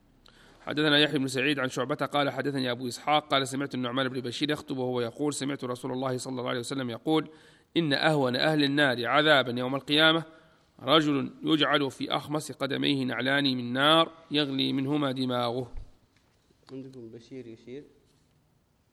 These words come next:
Speaker 2: مم. لا، لا، ليست، احتمال كذا واحتمال كذا. احتمال أنها تكرار بشير. عندنا سمعت النعمان بن بشير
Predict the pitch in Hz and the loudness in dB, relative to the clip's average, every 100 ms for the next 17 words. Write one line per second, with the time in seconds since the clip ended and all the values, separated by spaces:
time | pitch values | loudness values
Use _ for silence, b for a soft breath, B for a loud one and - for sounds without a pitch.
0 | _ _ _ _ _ - _ _ _ _ | _ _ _ _ _ -20 _ _ _ _
1 | _ _ _ _ _ _ _ _ _ - | _ _ _ _ _ _ _ _ _ -20
2 | 117 104 101 - _ _ _ - 147 131 | -18 -16 -18 -20 _ _ _ -12 -10 -10
3 | 110 160 156 147 - - - 185 156 170 | -12 -14 -14 -18 -20 -20 -14 -12 -12 -14
4 | 175 - - - _ _ _ _ _ _ | -16 -16 -20 -20 _ _ _ _ _ _
5 | _ _ _ _ _ _ _ _ _ _ | _ _ _ _ _ _ _ _ _ _
6 | _ _ - 156 160 143 131 127 120 113 | _ _ -14 -6 -4 -4 -4 -8 -8 -10
7 | - - - 139 131 117 - 117 139 _ | -14 -18 -10 -6 -6 -8 -14 -12 -12 _
8 | _ _ - 143 143 135 143 143 - 127 | _ _ -12 -6 -6 -6 -6 -6 -6 -10
9 | 117 139 127 120 117 113 131 | -6 -8 -8 -10 -12 -10 -10